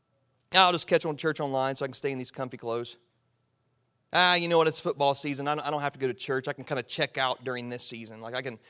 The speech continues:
clock out from being a Christian just during this season. Like, thank goodness that's been a hard <laughs> season to live like a Christian. I can go back to my football again. I can clock out. Those of us that are con-,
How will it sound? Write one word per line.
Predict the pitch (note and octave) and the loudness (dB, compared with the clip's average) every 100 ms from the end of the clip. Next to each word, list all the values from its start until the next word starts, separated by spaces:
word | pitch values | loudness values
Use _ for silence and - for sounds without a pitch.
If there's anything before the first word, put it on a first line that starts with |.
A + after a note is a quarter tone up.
| _ - | _ -12
clock | - F#3 E3+ F3 | 2 4 4 4
out | D#3+ D#3 | 2 2
from | D3 | -2
being | C#3+ C3 | 0 -2
a | |
Christian | B2 - D#3 - C3 | -2 0 0 0 -6
just | B2 C3 | -4 -4
during | D3 C3 A#2+ | -4 -4 -4
this | B2 - | -6 -6
season. | G#2+ G#2 | -10 -10
Like, | A2 - | -12 -10
thank | C#3 D3 B2+ | -6 -6 -4
goodness | C#3+ D3 C#3+ C3+ | -2 0 -2 -4
that's | C3 | -8
been | A#2 A#2 | -8 -6
a | |
hard | A#2+ D3 C#3 | 0 0 0
<laughs> | - | -4
season | D3+ C#3 | -4 -4
to | |
live | D3+ C#3+ | -4 -2
like | D3+ | -4
a | B2 | -4
Christian. | - D#3+ - D3+ | -4 -4 -4 -8
I | |
can | B2 A#2 | -8 -6
go | C#3+ | -2
back | C#3+ D3 - | 0 0 -2
to | B2 - - - | -8 -8 -18 -6
my | C3+ | -4
football | C#3+ D3+ A#2+ G#2+ | -2 -2 -2 -4
again. | A2+ A2 G#2 _ _ _ _ _ _ _ _ _ _ _ _ _ _ _ _ _ _ _ _ _ _ _ _ _ _ _ _ - | -6 -12 -14 _ _ _ _ _ _ _ _ _ _ _ _ _ _ _ _ _ _ _ _ _ _ _ _ _ _ _ _ -18
I | |
can | A#2+ | -12
clock | - C#3+ C3+ | -2 -2 0
out. | C#3 A2 - _ _ _ _ _ _ _ _ - | -2 -2 -6 _ _ _ _ _ _ _ _ 2
Those | D3 D3+ | 4 6
of | C#3+ D3+ | 6 4
us | D3 | 4
that | D#3+ C#3 | 4 4
are | B2+ A#2+ _ _ _ - | 4 0 _ _ _ -4
con-, | E3 | -2